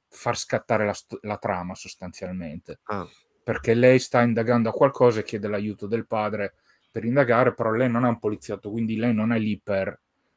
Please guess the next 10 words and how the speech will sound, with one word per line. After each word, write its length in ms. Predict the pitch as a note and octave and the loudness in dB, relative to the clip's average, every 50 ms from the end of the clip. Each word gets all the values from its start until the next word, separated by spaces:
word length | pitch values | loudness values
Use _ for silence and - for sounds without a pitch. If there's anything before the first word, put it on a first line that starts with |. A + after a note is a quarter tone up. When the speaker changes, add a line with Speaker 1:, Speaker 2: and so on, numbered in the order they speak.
| _ _ | _ _
Speaker 1:
ereditare, 1080 | - A2+ G#2+ A2 G#2+ G2 G#2 G2+ - - G#2+ G#2 G#2 G#2 G#2+ G#2 G2+ G2+ G2+ G2 - _ | -4 -2 0 0 -2 -2 -4 -6 -2 0 2 2 4 4 4 2 2 2 0 -2 -6 _
eh, 340 | - G2 F#2+ F#2 F#2 F2+ - - | -12 -10 -10 -8 -8 -10 -10 -8
i-, 200 | - A2 G#2+ G#2+ A#2 | -6 -6 -4 -2 -2
il 80 | A2+ | -2
ruolo 300 | G2 G#2 G#2+ A2 G#2+ G#2 | -2 0 0 0 0 0
da 120 | F#2+ G2+ G2 | -2 -4 -6
protagonista, 840 | - - A2 - G#2 G2+ G#2+ G#2 G#2 G2 F#2+ - - - F2+ E2+ - _ _ _ _ _ _ _ _ _ _ _ _ | -6 -8 -6 -4 -2 -2 0 0 0 -2 -2 -6 -12 -12 -12 -14 -14 _ _ _ _ _ _ _ _ _ _ _ _
ma 220 | - G#2+ A2+ A2 A2 | -4 -2 0 0 0
è 60 | - | 0
per 300 | - G#2+ G2 - G#2+ | 2 0 0 0 -2